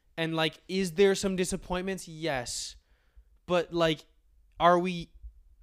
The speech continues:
anywhere near far enough into the season for none of those guys to turn it around? No. Bobby Witt Junior's hitting, like, two thirty right now. But, like, in a week, he could be hitting two seventy, you know? Like,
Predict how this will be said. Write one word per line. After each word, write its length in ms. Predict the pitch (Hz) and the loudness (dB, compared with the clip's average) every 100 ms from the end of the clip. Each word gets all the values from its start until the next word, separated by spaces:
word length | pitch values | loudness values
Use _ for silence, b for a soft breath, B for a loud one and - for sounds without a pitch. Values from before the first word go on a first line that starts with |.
| - - - | -20 -14 -4
anywhere 440 | 196 202 202 190 | 0 2 2 2
near 320 | 180 175 180 175 | 0 0 0 2
far 180 | 175 | 2
enough 160 | 175 175 | 2 0
into 120 | 170 | -2
the 40 | 160 | -4
season 340 | - 165 165 | -4 -6 -8
for 240 | 156 160 143 | -6 -6 -4
none 220 | 147 147 | -4 -2
of 40 | |
those 140 | 156 147 | -4 -2
guys 240 | 160 156 | -2 -2
to 60 | 147 | -6
turn 160 | 160 | -8
it 40 | 156 | -6
around? 480 | 151 147 151 151 151 _ - | -6 -6 -8 -10 -16 _ -12
No. 460 | 135 127 131 147 - b b b b b b b - | -8 -6 -6 -6 -10 b b b b b b b -2
Bobby 160 | 170 | 2
Witt 120 | 185 170 | 2 0
Junior's 200 | 185 170 | -4 -6
hitting, 140 | 175 | -6
like, 160 | 180 165 | -6 -6
two 240 | - 180 | -8 -8
thirty 400 | 170 180 175 165 | -4 -2 -2 -2
right 240 | 143 127 120 | -2 -4 -6
now. 360 | 117 90 - - - - - - | -14 -16 -20 -20 -20 -20 -10 -4
But, 140 | 160 | 0
like, 220 | 165 160 - | 2 0 -2
in 120 | 180 | -4
a 80 | 165 | -2
week, 260 | 156 180 | -2 -4
he 80 | - | -6
could 100 | 160 | -8
be 100 | 160 | -6
hitting 200 | 156 156 | -4 -4
two 160 | 147 170 | -6 -8
seventy, 600 | - 151 127 113 92 - - - | -2 -2 -2 -10 -16 -20 -20 -8
you 160 | 147 151 | -2 0
know? 320 | 139 151 156 _ _ _ _ _ _ _ _ | 0 -2 -6 _ _ _ _ _ _ _ _
Like, 460 | - 160 156 - | 2 4 6 2